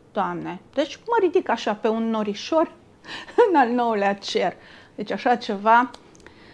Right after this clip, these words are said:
Ei, dulciurile din dieta keto nu sunt făcute cu zahăr, poți să folosești zahăr de stevie. În schimb, au foarte mult unt și mai ales untul acela de arahide, care este foarte grețos.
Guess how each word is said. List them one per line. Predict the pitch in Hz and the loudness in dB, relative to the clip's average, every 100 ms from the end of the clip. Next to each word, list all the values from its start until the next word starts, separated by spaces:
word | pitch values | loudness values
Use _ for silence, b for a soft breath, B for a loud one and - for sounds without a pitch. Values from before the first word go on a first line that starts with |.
| B | B
Ei, | 262 254 - | 6 6 6
dulciurile | 208 294 294 285 240 208 208 | 2 0 0 0 4 4 4
din | 208 202 | 0 2
dieta | 220 240 202 196 | 2 2 0 -2
keto | - 262 240 214 220 285 - _ - - - - | 2 2 4 4 4 4 -2 _ -20 -20 -20 -6
nu | 277 254 277 247 | 0 4 4 2
sunt | - 226 | -2 -4
făcute | 226 202 196 220 | -2 -4 -2 -2
cu | 220 214 | -2 -4
zahăr, | 175 180 180 214 226 - | 4 4 4 0 -2 -4
poți | 226 226 | -4 -4
să | 233 | -6
folosești | - 202 202 220 208 - | -2 -2 -2 -2 -2 0
zahăr | 214 214 - 220 | 2 2 0 -4
de | 202 196 | -4 -6
stevie. | - - 233 202 185 185 233 - - b b b b b b | -8 -2 0 0 0 0 0 -2 -14 b b b b b b
În | - 233 | -4 -4
schimb, | - 320 311 | 0 0 2
au | 247 | 2
foarte | - 349 294 - | 2 4 4 2
mult | 285 320 285 - - | 2 2 0 -4 4
unt | 269 269 190 - - - - - | 6 6 2 -8 -18 -20 -20 -20
și | - 247 | -8 2
mai | 277 254 | 6 6
ales | 254 254 | 4 2
untul | 254 247 202 | -2 -2 -2
acela | 185 - 208 208 196 185 | -2 -2 0 4 4 4
de | 185 | 4
arahide, | 196 220 185 - 233 214 202 | 4 4 0 -4 -6 -4 -2
care | 202 208 | 0 0
este | 208 - | -2 -8
foarte | - 214 208 185 | -4 -4 -2 -6
grețos. | 185 185 - - - | -4 -6 -6 -6 -8